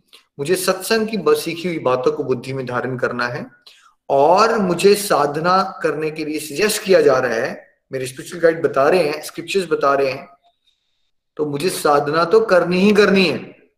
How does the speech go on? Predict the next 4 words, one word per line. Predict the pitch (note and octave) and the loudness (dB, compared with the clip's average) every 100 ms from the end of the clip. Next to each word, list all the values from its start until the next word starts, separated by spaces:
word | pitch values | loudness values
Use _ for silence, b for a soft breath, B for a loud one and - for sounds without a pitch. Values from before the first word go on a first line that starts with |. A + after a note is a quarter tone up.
| _ _ _ _ _ - B B B B B - | _ _ _ _ _ -20 B B B B B 0
चाहे | D3+ F3 | 2 2
मेरा | F#3+ G3 G3 | 2 2 2
मन | F#3 G3+ D4 C#4+ - - _ _ _ _ - | 2 0 -2 -8 -16 -20 _ _ _ _ -12
लगे | B2 C3 C#3+ G3 A3+ - - | -4 -2 2 4 2 0 -14